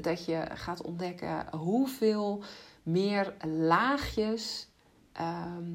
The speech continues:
er in jezelf zitten, hoe gelaagd die sensuele vrouw is. En dat zelfs als de, als je dacht dat je er helemaal van afgesloten was, eh, dat je dan toch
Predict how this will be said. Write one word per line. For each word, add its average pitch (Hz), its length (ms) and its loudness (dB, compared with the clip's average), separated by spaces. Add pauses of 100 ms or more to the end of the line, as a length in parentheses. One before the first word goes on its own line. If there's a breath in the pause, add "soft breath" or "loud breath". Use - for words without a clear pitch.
(120)
er - 280 -2
in 247 180 4
jezelf 202 400 2
zitten, 180 360 -4
hoe 180 300 -2
gelaagd 180 760 0
die 175 120 -2
sensuele 175 640 -2
vrouw 160 360 2
is. 202 300 -4 (380 loud breath)
En 185 140 -2
dat 180 160 0
zelfs 294 680 6
als 196 320 -4
de, - 160 -4 (220)
als 185 220 -2
je 165 140 -6
dacht 240 340 4
dat 220 160 -2
je 180 80 -2
er 170 160 -2
helemaal 196 480 2
van - 240 -10
afgesloten - 800 2
was, 170 420 0 (640 loud breath)
eh, 185 220 -6 (100)
dat 220 220 2
je 226 60 -4
dan 190 260 -6
toch 240 400 6